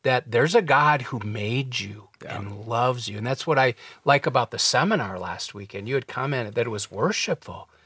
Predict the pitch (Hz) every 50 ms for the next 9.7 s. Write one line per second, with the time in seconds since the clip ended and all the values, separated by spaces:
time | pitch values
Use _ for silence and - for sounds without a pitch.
0 | - - - 107 123 - - 147 135 107 101 117 123 - 113 208 - - 180 190
1 | 160 151 143 - - - 160 165 180 196 196 180 160 139 123 120 113 - 131 123
2 | 120 117 123 139 156 170 160 170 139 123 - - 170 165 - - - 139 131 117
3 | 120 123 120 113 113 - 156 165 160 147 127 117 107 120 123 135 151 160 156 151
4 | 131 117 113 117 123 123 120 - - - - - - - - - 196 202 - -
5 | 170 - - - - 160 135 127 110 107 - 113 120 127 147 170 175 175 160 147
6 | - - - - 120 113 113 107 104 98 95 95 - - - - - - - -
7 | - _ - 135 139 135 131 151 151 151 139 120 - - 170 160 - 160 143 139
8 | - - - - - 127 117 113 107 - - - - - 143 143 147 135 117 113
9 | 107 117 120 120 113 104 104 113 127 143 131 101 -